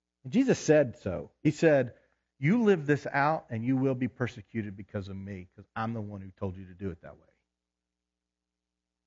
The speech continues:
I just encourage you as we,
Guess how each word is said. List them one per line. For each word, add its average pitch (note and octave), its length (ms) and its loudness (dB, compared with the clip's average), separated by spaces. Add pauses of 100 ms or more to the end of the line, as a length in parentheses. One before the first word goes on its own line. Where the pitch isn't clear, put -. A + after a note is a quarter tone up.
(2750)
I D3 180 4
just E3 240 0
encourage B2+ 460 2
you B2+ 160 2
as A2 120 -2
we, A2+ 300 -6